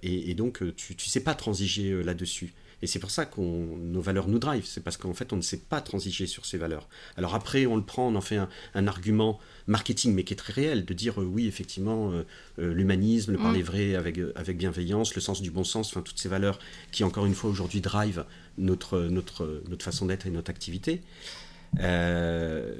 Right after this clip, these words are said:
Speaker 1: mais c'est parce qu'en fait, euh, tu ne sais pas faire autrement.
Speaker 2: Alors, on ne sait pas faire autrement,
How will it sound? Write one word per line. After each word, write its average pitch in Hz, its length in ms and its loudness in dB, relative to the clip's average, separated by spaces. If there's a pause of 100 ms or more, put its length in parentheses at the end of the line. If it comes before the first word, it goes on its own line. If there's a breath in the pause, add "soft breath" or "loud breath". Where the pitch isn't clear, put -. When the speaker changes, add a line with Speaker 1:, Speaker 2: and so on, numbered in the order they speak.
Speaker 1:
mais 98 100 4
c'est - 140 0
parce - 140 -6
qu'en 127 120 -2
fait, 101 280 -6
euh, 78 160 -4
tu - 120 0
ne 117 80 4
sais 104 140 -2
pas 87 120 -2
faire - 180 -2
autrement. 92 320 -6 (580 loud breath)
Speaker 2:
Alors, 190 340 -2 (320)
on 240 120 4
ne 233 40 2
sait 226 160 -2
pas 208 160 -2
faire 214 220 -4
autrement, 202 560 -6